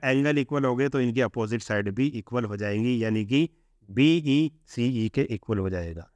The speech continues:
ठीक है, इसलिए क्या हो गया, बीई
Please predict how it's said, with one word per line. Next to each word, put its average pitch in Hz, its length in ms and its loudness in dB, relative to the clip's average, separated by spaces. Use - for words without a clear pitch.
ठीक 113 140 -4
है, 135 140 2
इसलिए 117 440 -2
क्या 120 140 2
हो 110 120 2
गया, 131 260 0
बीई 135 720 0